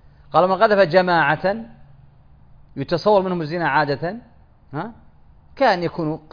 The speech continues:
قليلين، أو أهل قرية، إيش؟ قليلة، لا تكون كالأمصار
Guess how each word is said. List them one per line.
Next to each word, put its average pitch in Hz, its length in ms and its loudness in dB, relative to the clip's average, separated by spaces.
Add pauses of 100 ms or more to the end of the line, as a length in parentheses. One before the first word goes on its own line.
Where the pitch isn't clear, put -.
(180)
قليلين، 147 580 -2
أو 156 200 2
أهل 156 200 0
قرية، 151 580 -4 (100)
إيش؟ 131 280 -10 (540)
قليلة، 151 460 0
لا 131 180 -4
تكون 165 300 -8
كالأمصار 139 680 -2